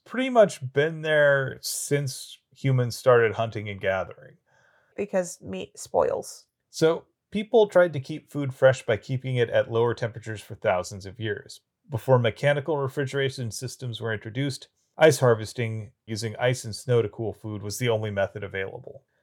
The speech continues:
Speaker 1: We know that the Chinese harvested ice from rivers and lakes as early as one thousand B C E,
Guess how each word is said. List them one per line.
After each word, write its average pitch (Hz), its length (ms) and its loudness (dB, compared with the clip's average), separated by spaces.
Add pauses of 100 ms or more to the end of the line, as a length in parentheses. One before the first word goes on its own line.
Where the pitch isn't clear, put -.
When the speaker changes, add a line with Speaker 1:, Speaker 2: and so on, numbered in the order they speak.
(120)
Speaker 1:
We 139 140 0
know 143 160 2
that 143 180 -4
the 127 80 -4
Chinese 131 500 -2
harvested 123 460 0
ice 131 280 2
from 120 260 -4
rivers 120 400 -2
and 110 100 -12
lakes 117 300 -4
as 104 140 -10
early 110 260 -2
as 101 140 -6
one 107 180 -4
thousand 98 400 -2
B 107 140 -8
C 101 160 -12
E, - 340 -16